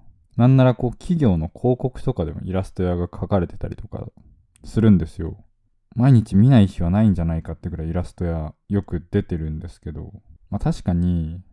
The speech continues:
文字だけでは確かに伝えにくい表情とか、そういうなんか言語化、なん、なんていうの？言語化してない、ノンバーバルなコミュニケーションがイラストはしやすい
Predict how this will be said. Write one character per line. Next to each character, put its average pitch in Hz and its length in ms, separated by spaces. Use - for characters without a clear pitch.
文 156 160
字 123 120
だ 98 120
け 135 160
で 110 80
は 85 520
確 113 160
か 87 80
に 87 60
伝 120 260
え 120 40
に 120 140
く 107 160
い 85 340
表 110 240
情 95 160
と - 100
か、 - 240
そ 113 160
う 113 60
い 110 40
う - 20
な 107 100
ん - 20
か - 160
言 131 460
語 120 160
化、 117 340
な 95 160
ん、 85 100
な 95 160
ん - 20
て - 80
い - 40
う - 40
の？ - 80
言 113 340
語 110 120
化 107 160
し - 140
て 104 140
な 98 140
い、 - 140
ノ 117 120
ン 135 160
バ 131 200
ー - 20
バ 85 100
ル 82 80
な 78 240
コ 107 100
ミ 107 100
ュ - 20
ニ 104 120
ケ 104 180
ー - 20
シ - 100
ョ 85 40
ン 82 100
が 85 80
イ 92 80
ラ 120 100
ス - 80
ト 127 100
は 120 60
し - 240
や 110 120
す - 200
い - 100